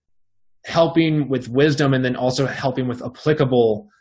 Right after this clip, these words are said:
uh, services is something that, um, you know, in the near term is something that we can do if, if we scale properly.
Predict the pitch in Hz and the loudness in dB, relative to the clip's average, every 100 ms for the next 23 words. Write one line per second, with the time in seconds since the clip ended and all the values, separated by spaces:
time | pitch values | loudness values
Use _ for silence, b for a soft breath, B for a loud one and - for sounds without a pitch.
0 | _ 110 117 104 - - 196 202 - 123 | _ -4 -2 -2 -4 2 4 6 2 -2
1 | 104 - - 120 - 123 123 120 117 117 | -4 -8 -10 -6 -4 -4 -6 -8 -6 -6
2 | 110 107 107 101 82 - _ 123 113 101 | -6 -6 -6 -6 -10 -18 _ -8 -6 -4
3 | 127 120 123 131 - 123 110 101 110 107 | -4 -2 -2 -2 -4 -6 -6 -6 -8 -8
4 | 107 101 104 101 98 107 104 101 104 - | -6 -6 -6 -8 -6 -4 -4 -6 -10 -10
5 | 107 - 104 101 - 104 104 101 98 98 | -12 -8 -6 -6 -6 -6 -6 -6 -8 -8
6 | 98 | -14